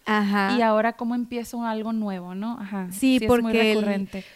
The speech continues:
Speaker 1: porque el tiempo, a ver, el tiempo es un invento, el tiempo no existe. Ya,
Speaker 2: Ujú.
Speaker 1: o sea, sí, pero no. Entonces,
Speaker 2: <laughs>
Speaker 1: eso de las veces que tengas que empezar o descubrirte y eso,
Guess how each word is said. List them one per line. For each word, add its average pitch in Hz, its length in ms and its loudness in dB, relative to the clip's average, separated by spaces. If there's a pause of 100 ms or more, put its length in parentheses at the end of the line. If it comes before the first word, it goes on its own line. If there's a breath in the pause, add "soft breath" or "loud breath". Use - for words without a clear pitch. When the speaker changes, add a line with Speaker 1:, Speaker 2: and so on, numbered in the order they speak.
Speaker 1:
porque 233 240 0
el 240 140 0
tiempo, 262 680 4
a 214 100 4
ver, 214 160 4
el 220 140 2
tiempo 254 240 2
es 302 140 0
un 277 120 4
invento, 254 460 4
el 202 80 -8
tiempo 220 340 -2
no 233 100 -2
existe. 233 600 -2
Ya, 214 140 0
Speaker 2:
Ujú. 202 100 0
Speaker 1:
o 196 40 -2
sea, 196 160 -2
sí, 262 340 -2
pero 196 240 2
no. 208 400 2
Entonces, 214 600 2
Speaker 2:
<laughs> - 260 -8
Speaker 1:
eso 240 300 8
de 247 260 4
las 220 300 2
veces 247 220 -4
que 269 100 -4
tengas 247 320 -4
que 240 120 -2
empezar 214 520 0
o 202 140 -2
descubrirte 208 840 0
y 214 220 2
eso, 247 300 2